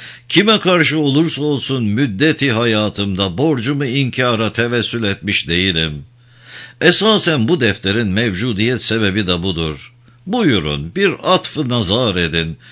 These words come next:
Bütün borçlarımın günü gününe, beyaz üstüne siyah, kayda geçirilmiş olduğunu tespit edeceksiniz.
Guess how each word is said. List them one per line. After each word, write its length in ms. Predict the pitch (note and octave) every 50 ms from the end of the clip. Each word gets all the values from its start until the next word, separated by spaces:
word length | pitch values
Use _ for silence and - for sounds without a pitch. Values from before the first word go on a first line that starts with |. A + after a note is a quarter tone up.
| - - -
Bütün 480 | C#3+ F#3+ G3+ G#3 - G#3+ G3 D#3+ C#3+
borçlarımın 720 | D3+ E3 D3+ C3 - - C3+ C#3+ C#3 C3 B2 C3 B2 G#2+ F#2
günü 300 | F2+ B2+ C3 C#3+ C#3 G2+
gününe, 520 | G#2 B2 A2+ G#2+ G2 F#2 F#2+ F2 D#2+ D2
beyaz 360 | G2 A#2+ C#3+ D3+ D3+ C#3+ A2
üstüne 480 | C#3 C#3+ - - - A2+ A#2 A#2+ B2+ A#2
siyah, 400 | - - A2 G#2+ G2 F2+ F#2 F2 -
kayda 340 | - - B2+ C3+ B2+ A2+ C#3
geçirilmiş 600 | C#3+ C3 C3+ B2 C#3 C3+ C3 A#2+ A#2 B2 C3 -
olduğunu 440 | B2+ B2 A#2+ A2 G2+ A2+ A2+ A2+ -
tespit 500 | - A#2+ A#2+ - - - A2 A#2 G#2+ F2+
edeceksiniz. 880 | G2 G2 G2+ F#2+ E2 G2+ A2+ - - G2+ F#2+ F2+ E2+ E2 D#2+ D2 -